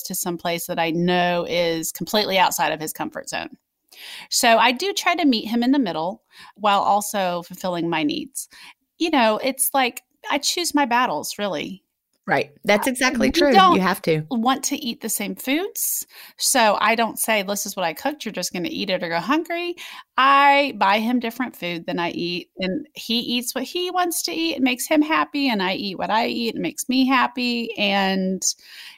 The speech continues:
Speaker 1: he refuses to play dice games because it's noisy. But I love to play dice games. So I figured out a way he can play dice games with some felt pads. So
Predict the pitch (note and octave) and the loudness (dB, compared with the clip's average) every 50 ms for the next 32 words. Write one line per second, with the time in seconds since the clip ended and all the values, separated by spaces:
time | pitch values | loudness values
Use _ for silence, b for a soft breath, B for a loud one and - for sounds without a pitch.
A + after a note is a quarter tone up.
0 | B _ - - C4 B3+ A#3+ A#3+ B3+ A#3 - - G3+ G#3 G3 G#3+ A3 A3 - C4+ | B _ -4 -2 0 2 2 2 0 -2 -2 -2 -2 0 0 0 0 0 -2 -2
1 | C4+ - C#4 C#4 C4+ C#4+ C#4+ E4 F4+ - - - A#3 E3+ D#3+ D#3 E3 - - G3 | 0 2 2 2 4 4 4 4 2 0 0 0 2 2 2 2 0 -2 -6 -8
2 | F#3 - F#3+ F3+ - - - - - C#4 D#4 E4+ D4+ A3 F#3+ - - - F3+ - | -8 -6 -6 -6 -6 -8 -6 -2 0 0 0 2 0 -2 -4 -4 -6 -6 -8 -10
3 | _ _ _ _ _ _ _ _ - F#3 C#3+ F3 F3 F3+ E3+ F3 A3 C#4 G#4+ G#4+ | _ _ _ _ _ _ _ _ 2 2 4 4 4 4 2 2 2 0 -2 -2
4 | - B3 F3 - - F2 - - - - - - - - - - - - D#3+ D#3+ | 0 0 0 0 0 0 -2 -2 -4 -6 -6 -6 -6 -4 -4 -4 -2 0 0 0
5 | D#3+ E3 F3 F3+ - _ _ _ _ _ _ - F3 E3 D#3+ D#3+ E3 E3+ F3+ G3 | 0 -2 -4 -6 -12 _ _ _ _ _ _ 2 4 6 8 8 6 6 4 2
6 | G3 - - - E3+ E3 D3+ F#3 F#3 G3 G#3+ A3+ B3 C4 C4+ D4+ D4 D#4+ E4 - | -2 -8 -6 -2 -2 0 0 2 2 4 4 4 4 4 4 4 2 0 -2 -4
7 | F#4 E4+ - G4+ G4 F#4+ - G3 F#3 F3+ - - F3+ D#3+ D#3+ E3 - F3+ - - | -6 0 2 2 2 4 4 2 2 0 -2 -2 -2 -2 -2 -2 -4 -4 -4 -4
8 | A#3+ A#3 - C#4+ C#4+ - - D#4+ D#4+ - - G3+ - - - B3+ B3+ | -2 0 2 2 2 2 4 2 4 4 2 0 -2 0 0 2 2